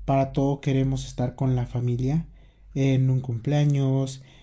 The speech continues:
en una celebración de un día festivo. Eh, buscamos cualquier pretexto para estar juntos con la familia.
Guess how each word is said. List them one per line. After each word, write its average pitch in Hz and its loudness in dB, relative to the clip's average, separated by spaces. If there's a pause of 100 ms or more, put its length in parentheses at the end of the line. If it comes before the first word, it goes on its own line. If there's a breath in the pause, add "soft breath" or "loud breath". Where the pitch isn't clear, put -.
(140 soft breath)
en 131 2
una 123 -2
celebración 123 -4
de 131 0
un 127 0
día 123 -2
festivo. 143 -2 (380 soft breath)
Eh, 143 0
buscamos 151 2
cualquier 160 2
pretexto 175 0 (260)
para 131 2
estar 139 -2
juntos 147 0
con 127 -2
la 127 0
familia. 131 -2